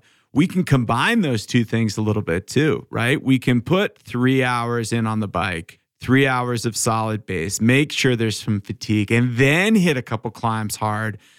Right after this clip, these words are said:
So you're having to ride that hard place already with some fatigue.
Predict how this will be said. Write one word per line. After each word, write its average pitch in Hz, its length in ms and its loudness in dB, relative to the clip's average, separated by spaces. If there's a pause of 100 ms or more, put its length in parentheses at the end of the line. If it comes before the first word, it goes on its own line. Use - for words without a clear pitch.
(100)
So - 180 0
you're 120 220 4
having 120 400 -2
to 113 100 0
ride 117 460 -2
that 117 180 -4
hard 117 540 -4
place 120 580 -2 (500)
already 127 560 -2
with 107 220 -4
some - 200 -12
fatigue. 117 800 -6